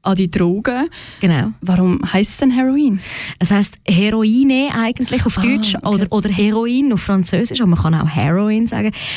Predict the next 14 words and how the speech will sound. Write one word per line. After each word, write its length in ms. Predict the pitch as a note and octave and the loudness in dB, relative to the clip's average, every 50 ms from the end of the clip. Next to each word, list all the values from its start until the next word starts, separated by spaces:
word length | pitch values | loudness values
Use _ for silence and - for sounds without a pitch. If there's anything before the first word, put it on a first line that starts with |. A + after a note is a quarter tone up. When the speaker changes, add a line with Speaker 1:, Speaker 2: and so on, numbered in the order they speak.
| - - - | -10 -6 -2
Speaker 2:
Weil 200 | G#3 G3+ G3+ - - | 0 0 0 0 0
Heroin 440 | G3+ F3 G3+ G3+ G#3+ A3 A#3+ B3+ C4 | 0 0 2 2 0 0 0 2 2
heisst 180 | B3 G#3+ G3 - | 2 0 0 0
einerseits 460 | G3 F#3+ G3 F#3 - G3+ - - - | 0 0 0 0 -2 -4 -6 -6 -4
Drogen, 440 | - E3 E3 F3 - - - D4+ C#4 | -2 0 0 0 0 -2 -4 -4 -4
das 140 | B3 G3 - | -4 -4 -4
ist 140 | F3 - | -2 -2
richtig, 340 | F3+ G3+ A3+ - - - - | 0 -2 -2 -2 -6 -6 -4
aber 180 | - F3+ F3+ G#3 | -2 -2 -2 -2
es 120 | F#3 - | -2 0
heisst 200 | F#3 F3+ F3+ - | 0 0 0 0
eben 160 | - - F3+ | 0 0 2
auch 160 | F3 F3 F3 - | 2 2 2 2
Heldin. 720 | - D3 D#3 D#3 D#3+ G3 A3 - A3+ E3+ D3 D3 D3+ D3+ - | 2 2 2 2 2 0 0 0 0 2 2 2 2 0 0